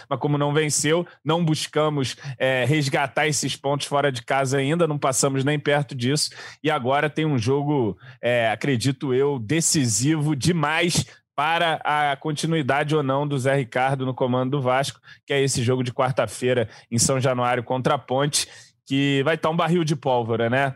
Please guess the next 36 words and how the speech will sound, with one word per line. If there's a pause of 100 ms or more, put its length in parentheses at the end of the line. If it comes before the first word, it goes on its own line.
A
cobrança
aí,
como
o
Tébaro
lembrou
no
início, (340)
lá
nos
jogadores
no
embarque,
da
torcida,
o
clima
tá
ficando
ruim, (220)
a
coisa
tá
escalando (320)
e
qualquer
coisa
que
não
seja
uma
vitória (220)
em
São
Januário,